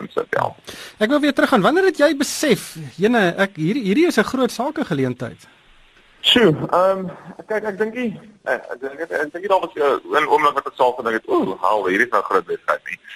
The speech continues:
Speaker 1: Ehm, <laughs> dit is maar, dit is baie organies, dit het,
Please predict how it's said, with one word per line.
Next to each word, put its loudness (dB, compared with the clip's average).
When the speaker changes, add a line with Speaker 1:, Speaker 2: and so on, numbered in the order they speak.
Speaker 1:
Ehm, 2
<laughs> -16
dit 0
is -2
maar, 2
dit -8
is -20
baie 4
organies, -6
dit -20
het, -12